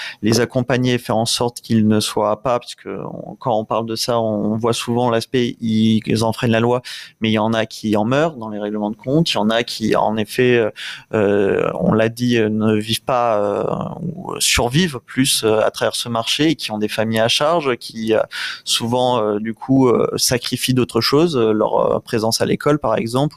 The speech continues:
ou, ou dans d'autres lieux importants à,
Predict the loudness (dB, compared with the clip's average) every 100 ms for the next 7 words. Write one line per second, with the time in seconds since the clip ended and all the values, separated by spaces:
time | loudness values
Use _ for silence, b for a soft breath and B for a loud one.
0 | -10 -10 -8 -8 -8 B B B 0 2
1 | 4 4 2 2 0 2 4 2 0 -6
2 | -6 -2 0 2 2 0 -2